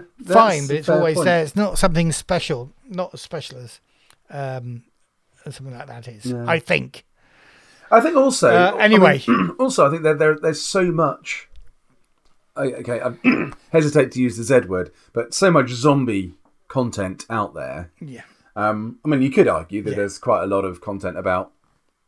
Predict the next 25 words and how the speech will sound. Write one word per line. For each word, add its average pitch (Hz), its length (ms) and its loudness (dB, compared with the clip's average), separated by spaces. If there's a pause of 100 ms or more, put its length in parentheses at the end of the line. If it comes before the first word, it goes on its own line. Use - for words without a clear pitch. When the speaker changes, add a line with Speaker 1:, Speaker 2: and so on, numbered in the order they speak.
(140)
Speaker 1:
androids 107 420 -2
and 90 100 -8
robots 107 400 -4
and 85 80 -18
stuff - 320 -12 (160)
too, 104 280 -4
but 98 240 -6 (520)
not 135 300 0
in 120 80 -6
the 110 100 -6
same, 101 560 -6
not 147 220 -6
in 113 80 -10
the 113 100 -8
same 107 280 -8
way. 117 160 -2
The 110 80 -4
basic 170 440 -4
premise 110 440 -4
of 95 280 -8 (680)
every 101 500 -4 (680)
sort 104 180 -10
of 95 140 -10
post-apocalyptic 107 960 -6
zombie 95 540 -6